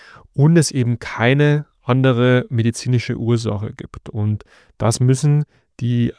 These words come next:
Hausärzte oder generell die Ärzte, die Post-Covid diagnostizieren, dann natürlich auch sicherstellen über die Anamnese, ähm, also indem sie auch die Krankengeschichte abfragen, sch-, können sie dann schon sicherstellen, dass diese Symptome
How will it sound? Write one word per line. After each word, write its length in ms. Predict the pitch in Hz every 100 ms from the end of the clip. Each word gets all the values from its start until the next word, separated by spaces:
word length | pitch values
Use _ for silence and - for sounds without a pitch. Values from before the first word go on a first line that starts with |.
| - -
Hausärzte 880 | - 143 - 139 151 - 170 170 -
oder 220 | 113 -
generell 380 | - 120 135 135
die 140 | -
Ärzte, 320 | - - - 123
die 160 | 117
Post-Covid 640 | - 113 - - 113 120 -
diagnostizieren, 880 | 113 113 110 110 - - 120 139 - _ _ _
dann 140 | 110
natürlich 540 | 113 110 123 117 117 -
auch 240 | 110 107
sicherstellen 580 | - 120 151 - 147 151
über 200 | 120 120
die 240 | 110 110
Anamnese, 840 | - 104 104 101 113 143 160 175 196 - _ _ _
ähm, 500 | 117 113 113 113 123 _ _ -
also 180 | 104
indem 280 | 107 107 113
sie 280 | 104 104 107 -
auch 300 | 107 107 - - _ -
die 80 |
Krankengeschichte 760 | 120 - 123 151 135 156 - -
abfragen, 680 | 127 - - 131 131 135 135
sch-, 140 | - -
können 200 | 120 120
sie 100 | 117
dann 160 | 107
schon 140 | 107 120
sicherstellen, 640 | - 113 131 - 117 120 - _ _ -
dass 260 | 104 - - _
diese 280 | 117 101 104
Symptome 800 | 98 98 95 - 117 135 143 139